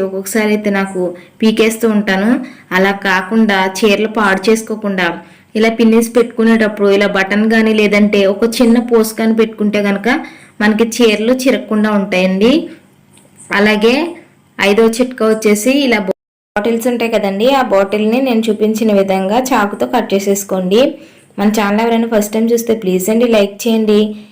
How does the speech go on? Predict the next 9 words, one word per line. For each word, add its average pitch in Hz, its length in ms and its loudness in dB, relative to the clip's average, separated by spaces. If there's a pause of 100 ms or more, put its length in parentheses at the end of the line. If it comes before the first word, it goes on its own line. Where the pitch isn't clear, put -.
(200)
ఇప్పుడు 254 220 4
నేను 247 260 4
చూపించిన 240 500 2
విధంగా 233 420 2
బాటిల్స్ 226 560 0
ఇలా 233 140 0
డబ్బాలో 208 380 0
పెట్టేసుకుని 220 500 -2
వేసేసుకోవడమే. 208 680 0